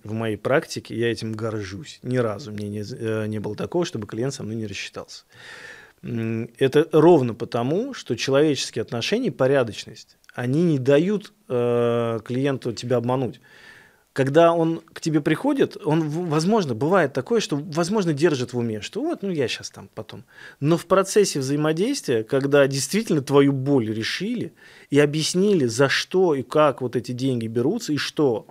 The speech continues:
решилось, мне ни разу не было такого, чтобы я бегал за клиентом. Ну, правда, я ещё и договор подписываю, акт выполненных <laughs> работ с каждым клиентом. Я гипотетически могу в суд пойти, ни разу не пригодилось. С юридическими лицами бывает такое, но это обычно,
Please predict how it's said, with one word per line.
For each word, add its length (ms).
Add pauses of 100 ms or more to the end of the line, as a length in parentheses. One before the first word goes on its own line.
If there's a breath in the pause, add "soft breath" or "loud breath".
(120)
решилось, 480 (1080 soft breath)
мне 300
ни 80
разу 320
не 140
было 160
такого, 320
чтобы 240
я 100
бегал 260
за 120
клиентом. 420
Ну, 160
правда, 280
я 100
ещё 180
и 40
договор 360
подписываю, 600
акт 140
выполненных 440
<laughs> 40
работ 280
с 40
каждым 360
клиентом. 500 (220 loud breath)
Я 100
гипотетически 800
могу 220
в 80
суд 200
пойти, 240
ни 120
разу 220
не 100
пригодилось. 520 (320 loud breath)
С 80
юридическими 540
лицами 340
бывает 480
такое, 460
но 200
это 200
обычно, 540